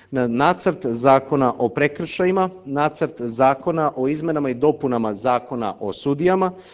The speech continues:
i nacrt zakona o izmenama i dopunama zakona o uređenju sudova. Ovde se naime radi o tome da je izmenama ova tri zakona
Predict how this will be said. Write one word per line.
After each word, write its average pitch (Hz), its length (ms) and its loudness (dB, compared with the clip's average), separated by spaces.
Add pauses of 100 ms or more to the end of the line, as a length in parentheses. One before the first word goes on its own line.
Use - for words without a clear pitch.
(200)
i 127 100 -2
nacrt 151 360 0
zakona 151 440 2
o 127 60 2
izmenama 147 420 -2
i 110 40 -2
dopunama 135 540 -2
zakona 127 640 0 (100)
o 135 300 -2
uređenju 123 640 -2
sudova. 113 540 -2 (680)
Ovde 220 300 0
se 190 180 0
naime 165 300 2
radi 143 300 2
o 120 40 2
tome 143 380 -2 (180)
da 123 460 0
je 117 460 -2
izmenama 143 640 -6
ova 127 220 -4
tri 160 260 -6
zakona 110 640 -2